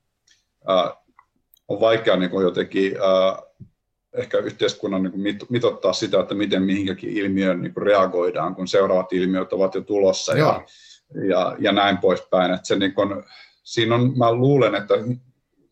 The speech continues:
Speaker 1: tulevaisuuden historiankirjoitus tulee havaitsemaan tässä ajassa tämmöisiä niin kuin näköharhoja ja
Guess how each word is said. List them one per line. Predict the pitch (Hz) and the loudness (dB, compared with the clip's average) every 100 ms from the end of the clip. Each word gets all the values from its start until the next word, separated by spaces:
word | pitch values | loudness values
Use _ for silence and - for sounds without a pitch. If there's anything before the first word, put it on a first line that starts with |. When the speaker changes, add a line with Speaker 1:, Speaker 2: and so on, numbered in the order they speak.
| _ | _
Speaker 1:
tulevaisuuden | - 123 113 107 104 | 0 2 2 0 -4
historiankirjoitus | 110 - 107 98 95 95 92 - | -10 -4 0 0 -2 -6 -6 -12
tulee | - 98 101 - - | -6 -2 -2 -4 -4
havaitsemaan | 117 113 104 - 92 87 | -2 2 0 0 -4 -2
tässä | 101 - 104 | -4 -2 0
ajassa | 98 - 95 | 0 -2 -6
tämmöisiä | 92 92 90 92 | -4 -4 -2 -4
niin | 90 | -4
kuin | 87 92 - _ - | -10 -14 -14 _ -4
näköharhoja | 107 104 104 87 90 87 85 82 78 - _ _ _ | 0 2 0 2 2 0 0 0 0 -6 _ _ _
ja | 90 87 | 0 0